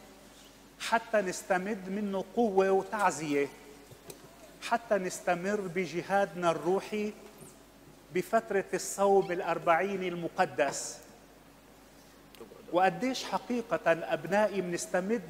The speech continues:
نحن تعزية وقوة من الصليب المكرم لما منسجد أمامه، لما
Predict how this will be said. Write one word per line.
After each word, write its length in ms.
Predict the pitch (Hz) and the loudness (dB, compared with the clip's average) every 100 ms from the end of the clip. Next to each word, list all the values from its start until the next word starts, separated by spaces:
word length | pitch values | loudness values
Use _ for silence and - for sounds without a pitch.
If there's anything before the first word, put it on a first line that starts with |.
| 208 | -8
نحن 340 | - 202 196 - | -8 -4 -4 2
تعزية 500 | 220 208 180 185 185 | 4 4 2 2 4
وقوة 580 | 175 - 233 185 156 135 - - - - - - - - 165 | 4 2 0 4 4 2 -6 -14 -18 -20 -20 -20 -20 -18 -6
من 140 | 180 | -4
الصليب 640 | 180 - 175 170 202 151 | -2 -2 0 0 2 2
المكرم 680 | 151 151 151 185 165 151 139 - - - - - - - - - - - | 0 -2 -4 -2 2 4 2 -4 -16 -20 -20 -20 -20 -20 -20 -20 -20 -12
لما 340 | 196 220 220 220 | 2 4 6 4
منسجد 580 | 214 247 - 156 156 156 | 4 2 0 0 2 2
أمامه، 560 | - 156 175 170 151 147 - - - - - - - - - - - - | 0 2 2 2 2 -2 -6 -20 -20 -20 -20 -20 -20 -10 -8 -8 -10 -8
لما 640 | 190 220 226 220 208 196 | 4 6 6 10 10 10